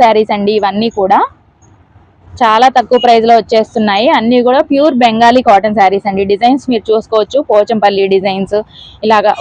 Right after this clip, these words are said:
ఒక్కొక్కటి ఒక్కో స్టైల్లో వచ్చేస్తాయండి. మీకు ఎక్కడ అయితే ఈ ప్రైస్కి అయితే రావు, అంత తక్కువ ప్రైస్లో వచ్చేస్తున్నాయి. ఇలాగా మిస్టేక్స్ కొన్నిటికి వస్తే రావచ్చు, లేదంటే లేదండి. వస్తుంది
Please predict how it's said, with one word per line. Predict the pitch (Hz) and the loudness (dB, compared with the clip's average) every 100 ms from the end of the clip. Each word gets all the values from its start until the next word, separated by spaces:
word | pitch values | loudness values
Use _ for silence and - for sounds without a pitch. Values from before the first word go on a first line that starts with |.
| 226 | 0
ఒక్కొక్కటి | - 247 247 240 311 247 | 0 0 0 0 0 0
ఒక్కో | 233 226 | 0 0
స్టైల్లో | 240 226 254 226 | 0 2 2 0
వచ్చేస్తాయండి. | 202 214 - 208 185 185 190 - _ _ _ - _ _ 214 | 0 -2 -2 -4 -4 -4 -6 -10 _ _ _ -20 _ _ -6
మీకు | 220 202 | -4 -4
ఎక్కడ | 196 226 233 | 0 0 2
అయితే | 226 262 226 | 0 -2 -2
ఈ | 233 | -2
ప్రైస్కి | 233 220 214 240 | 2 0 0 -2
అయితే | 220 240 | 0 2
రావు, | 220 202 254 - | 4 4 4 2
అంత | 226 226 226 | 0 0 0
తక్కువ | 214 247 233 | -2 -4 0
ప్రైస్లో | 220 208 214 | 0 0 -2
వచ్చేస్తున్నాయి. | 208 208 202 254 240 | -2 -6 -4 -4 0
ఇలాగా | 226 196 214 247 | 0 0 -2 -2
మిస్టేక్స్ | 247 269 247 - - - | 0 0 0 -2 -12 -4
కొన్నిటికి | 254 226 233 226 | -2 0 -2 0
వస్తే | 226 - 247 233 | -2 0 2 4
రావచ్చు, | 220 220 - 359 | 4 2 -2 -2
లేదంటే | 247 220 220 220 302 | 0 -2 -2 -2 -2
లేదండి. | 220 202 190 180 320 - _ _ - 226 | -2 -2 -4 -4 -6 -6 _ _ -4 -4
వస్తుంది | - 254 247 | -2 -2 0